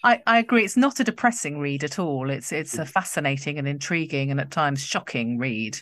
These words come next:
Speaker 1: but it's,
Speaker 2: Mm.
Speaker 1: um, but it's not, you know, it's not sort of gloomy, um, just sort of fascinating, really. Um,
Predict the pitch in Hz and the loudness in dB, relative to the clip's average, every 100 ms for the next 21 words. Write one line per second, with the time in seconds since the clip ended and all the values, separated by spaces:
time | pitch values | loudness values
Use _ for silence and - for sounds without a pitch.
0 | - 170 165 - - 156 151 147 139 165 | -8 -4 -4 -4 -2 -2 0 -6 -6 -8
1 | - - 170 - - 175 139 139 160 160 | -6 -2 -2 -2 -6 -2 -2 -4 -8 -8
2 | 156 170 170 135 120 135 - - _ - | -6 -4 -2 -2 -4 -8 -16 -20 _ -6
3 | 156 156 143 - 160 - 151 143 165 - | -4 -4 -8 -10 -10 -8 -4 -4 -4 -4
4 | 139 131 - 127 131 123 120 135 139 - | -4 -4 -4 -6 -4 -4 -4 -6 -10 -20
5 | _ _ _ _ _ _ _ _ _ 294 | _ _ _ _ _ _ _ _ _ 2
6 | 294 240 | 2 0